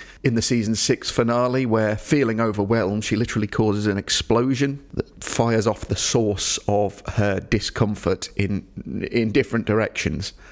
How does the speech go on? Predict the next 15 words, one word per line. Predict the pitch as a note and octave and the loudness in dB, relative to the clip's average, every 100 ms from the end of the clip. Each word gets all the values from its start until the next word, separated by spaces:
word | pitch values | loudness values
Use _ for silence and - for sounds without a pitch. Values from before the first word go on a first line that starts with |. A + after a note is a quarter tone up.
| - - - - - - | -20 -20 -20 -20 -18 -4
So | - | 0
when | G3+ | 0
she | - | 0
explains | - - - A#2+ G#2 - | -2 0 0 0 -2 -2
to | G2+ F2 | -2 0
Trixie | - B2 - G#2+ | 0 -2 0 -2
at | A#2 | 0
the | E2+ | 0
beginning | G2 G2 G2+ | 0 0 -2
of | G#2 | -2
the | G#2+ | -2
episode, | G2 - - G#2+ A2 - - - - - - - | 0 -2 0 2 2 -2 -16 -18 -20 -20 -20 -4
um, | - C3 B2+ A#2 A2+ - - - - - - | 0 2 2 0 -2 -4 -12 -20 -20 -16 -2
"My | G#2 A#2 C3+ A2+ - - - - | 0 2 2 -2 -4 -18 -10 -2
magic | A2 A2 F#2+ F2+ - | 0 0 -2 -4 -10